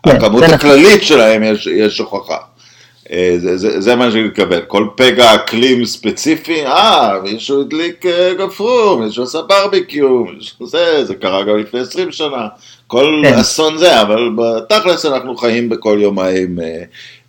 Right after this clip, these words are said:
Speaker 2: אס-, אסון, וזה, וזה אני, אני כן, אה, אה, כן רואה את הקשר של הדבר הזה. אה, מה יכולנו לקחת, אה, בכל זאת מהמשחק אתמול?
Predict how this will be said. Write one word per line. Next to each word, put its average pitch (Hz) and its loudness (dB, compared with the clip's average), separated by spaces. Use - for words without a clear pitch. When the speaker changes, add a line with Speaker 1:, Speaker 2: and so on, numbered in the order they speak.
Speaker 2:
אס-, - -8
אסון, 110 0
וזה, 107 -2
וזה 113 2
אני, 107 0
אני 98 -2
כן, 110 0
אה, 92 0
אה, 90 2
כן 107 2
רואה 92 2
את 95 -8
הקשר - -8
של 90 -6
הדבר 85 -2
הזה. 85 -4
אה, 90 -2
מה 104 0
יכולנו 143 4
לקחת, 113 2
אה, 104 4
בכל 92 0
זאת 95 -2
מהמשחק 98 -4
אתמול? 110 -6